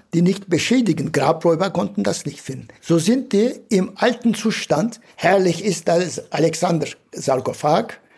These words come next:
und die Klageweiber-Sarkophag. Dann gibt es weitere, weitere. Und natürlich, das ganze Museum ist dann für, kann man ein paar Stunden dort verbringen. Gegenüber dem Museum gibt es altorientalischen Teil.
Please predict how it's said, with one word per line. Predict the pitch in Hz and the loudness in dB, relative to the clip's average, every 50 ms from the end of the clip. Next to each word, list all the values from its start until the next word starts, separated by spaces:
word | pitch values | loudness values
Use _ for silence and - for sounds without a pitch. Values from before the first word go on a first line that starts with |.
| _ _ _ | _ _ _
und | - 170 170 165 | 0 0 2 0
die | 175 160 | -2 -2
Klageweiber-Sarkophag. | - - 147 143 170 185 165 165 139 131 - 135 135 135 - - - - 123 123 123 - - - - 120 120 - - - - - 170 170 165 165 | 0 2 4 4 4 6 4 4 2 2 0 0 -2 -2 -4 -6 -4 -4 -6 -6 -6 -8 -8 -6 -4 -4 -4 -6 -8 -6 0 2 2 2 2 2
Dann | 160 156 156 | 2 2 2
gibt | 151 - - - | 0 0 0 0
es | 143 139 - - - | 0 0 -2 -2 0
weitere, | - - 135 - 131 139 143 135 | 0 0 0 0 -2 -2 0 0
weitere. | 135 127 - 120 - 117 - 117 - - - - - - - | 0 0 -2 -2 -4 -6 -8 -8 -10 -12 -16 -18 -20 -10 -4
Und | - 156 - - | -4 -2 0 0
natürlich, | 147 - - 170 156 143 - - - - - - - _ | -2 2 2 2 0 0 -2 -8 -14 -20 -20 -20 -10 _
das | - - - | -6 -6 -2
ganze | - 151 165 175 165 - 156 156 151 151 151 - - - - | 2 2 4 4 2 2 2 2 2 0 -2 -6 -14 -10 -8
Museum | 123 143 147 139 110 - 165 165 170 170 185 | -4 -4 -2 -2 0 2 4 4 4 2 0
ist | - - - - | -2 -8 -4 -2
dann | 156 143 143 143 - - - | -2 0 -2 -4 -8 -14 -10
für, | - - - 113 110 - - - | -4 -4 -2 -4 -4 -8 -14 -10
kann | - - 120 | -8 -8 -8
man | - 123 131 | -8 -10 -12
ein | - _ _ | -16 _ _
paar | - - 160 - 131 | -2 0 0 0 -2
Stunden | 117 - - - 175 190 180 156 - | -4 -6 -2 0 2 2 2 2 2
dort | - - - - | 0 0 -2 -2
verbringen. | - - 143 135 135 - 117 120 131 139 120 117 - _ | -4 -4 -6 -4 -4 -6 -6 -6 -6 -8 -10 -12 -4 _
Gegenüber | - 156 165 220 233 233 240 233 170 | 2 4 4 4 4 4 4 2 4
dem | 135 156 151 151 | 4 4 4 4
Museum | 151 151 147 135 196 240 233 | 4 2 2 4 4 4 4
gibt | 202 208 202 | 2 0 -2
es | 208 - - | -4 -6 -2
altorientalischen | - 165 202 226 - - 160 151 151 156 151 151 151 160 165 202 202 165 147 - - 139 117 110 | 0 0 2 2 2 0 0 2 2 2 2 0 -2 -2 0 0 0 0 -2 -2 -6 -8 -10 -6
Teil. | - 147 147 143 170 202 247 302 | -4 -2 0 2 4 4 2 2